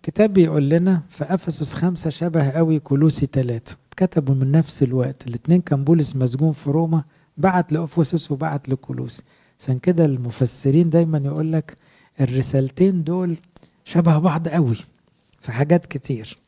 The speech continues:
بس افسس طويلة شوية، لكن المعاني هي هي تقريبًا. فقال: "شاكرين كل حين على كل شيء". راجل مسجون، خلي بالكم، لكن هو بيقول: "شاكرين كل حين على كل شيء في اسم ربنا يسوع المسيح لله والآب".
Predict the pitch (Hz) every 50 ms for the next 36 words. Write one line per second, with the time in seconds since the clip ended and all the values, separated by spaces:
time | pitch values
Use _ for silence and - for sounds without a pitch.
0 | _ _ _ _ _ _ _ _ _ _ - - - 160 156 147 - 143 - -
1 | 127 - - - 160 151 143 127 123 120 - - 131 127 - _ _ _ _ _
2 | _ _ _ - 143 139 - 151 151 175 170 165 175 175 208 233 226 196 175 165
3 | 170 175 165 151 151 160 160 143 - - 131 143 143 127 117 113 117 123 _ _
4 | _ _ _ _ _ _ _ _ _ _ _ _ _ - - 165 147 - 214 247
5 | 254 190 - - 208 202 - - - 190 196 202 233 247 240 202 - - 214 233
6 | 214 196 185 175 - - - - - - - 165 139 165 196 202 196 190 175 -
7 | - - 208 202 190 180 170 143 - - 165 131 - - 117 117 131 139 147 151
8 | 135 143 147 135 151 170 214 214 175 123 - - 139 135 143 151 165 208 196 156
9 | - - - - - _ _ _ _ _ _ _ _ _ - _ _ _ - -
10 | 139 - - 147 165 196 185 165 175 185 190 180 - - 156 147 139 - 156 156
11 | 175 196 196 175 - - 196 185 180 165 - - 170 180 165 147 139 165 185 185
12 | 185 170 175 - 180 175 165 160 139 - - 180 175 165 - 170 156 165 180 165
13 | - - - 151 147 151 139 139 160 151 151 143 143 139 - 165 156 151 147 143
14 | 135 139 139 - 185 - - 139 143 135 135 139 147 160 156 147 151 135 127 120
15 | - 107 110